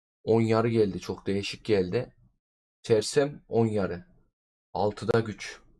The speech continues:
Ya bilemiyorum ki, bu çok zor ya. Ama sersem yirmi şeytan bir kalkan yapmam lazım benim. Of, zor oldu burası, çok amelli. Şimdi benim neyim var? Şimşek on şeytan.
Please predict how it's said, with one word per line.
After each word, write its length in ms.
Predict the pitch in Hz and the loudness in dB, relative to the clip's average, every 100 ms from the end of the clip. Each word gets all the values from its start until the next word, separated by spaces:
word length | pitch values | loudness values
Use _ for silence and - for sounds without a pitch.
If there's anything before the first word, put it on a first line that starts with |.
| 87 | -10
Ya 180 | 87 92 | -8 -4
bilemiyorum 500 | 104 107 107 117 - | -4 -2 -2 -2 -6
ki, 120 | - | -14
bu 100 | 104 | -8
çok 240 | 143 127 | -8 -6
zor 200 | - 123 | -4 -4
ya. 400 | 101 92 87 - - _ _ _ _ _ | -2 -4 -6 -10 -20 _ _ _ _ _
Ama 140 | 143 | -4
sersem 440 | 160 139 131 170 151 | 0 2 2 2 2
yirmi 200 | 139 151 | 2 0
şeytan 380 | - 147 151 143 | -2 -2 -2 -2
bir 60 | |
kalkan 340 | - 131 127 143 | 0 0 0 0
yapmam 460 | 135 127 139 127 | 0 0 -2 2
lazım 360 | 117 123 131 143 | 4 2 0 0
benim. 320 | 117 139 - - _ _ _ _ _ _ _ _ _ | 0 -2 -8 -20 _ _ _ _ _ _ _ _ _
Of, 280 | 110 - 104 | -14 -12 -8
zor 260 | 104 120 | -2 0
oldu 260 | 131 101 90 | 0 -2 -4
burası, 340 | 95 101 - | -4 -4 -6
çok 220 | - - | -10 -6
amelli. 480 | 107 107 110 113 - - _ _ | -4 -4 -2 -4 -6 -12 _ _
Şimdi 180 | - 156 | -6 0
benim 220 | 165 175 | 2 2
neyim 280 | 170 196 156 | 2 2 2
var? 340 | 139 - - _ _ _ _ _ | 0 -2 -14 _ _ _ _ _
Şimşek 400 | - 165 - 185 | -4 -2 -2 2
on 140 | 175 | 2
şeytan. 540 | 175 - 117 - 143 | 2 0 0 0 -4